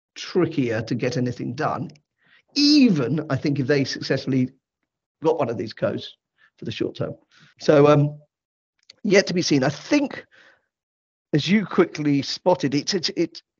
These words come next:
it feels to me quite an effective tool of slowing things down and, and making these overseas entities have to jump through some fairly severe hoops.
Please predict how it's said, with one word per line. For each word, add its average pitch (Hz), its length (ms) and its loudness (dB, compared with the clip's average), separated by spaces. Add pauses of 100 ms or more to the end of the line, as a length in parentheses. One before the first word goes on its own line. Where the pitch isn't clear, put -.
(160)
it 151 100 -10
feels 269 280 2
to 170 100 0
me 180 160 2
quite 160 220 4
an - 20 2
effective 143 420 0
tool 127 460 -2 (460)
of - 80 -12
slowing 147 260 4
things 127 240 -4
down 135 420 2 (1500)
and, 139 180 -2
and 139 220 0
making 151 280 -2
these 139 160 0
overseas 135 320 0
entities 131 340 -2
have 151 140 2
to 147 100 0
jump 170 380 -2
through 151 160 -4
some 147 160 -8
fairly 147 420 2
severe 143 400 -2
hoops. 139 480 -4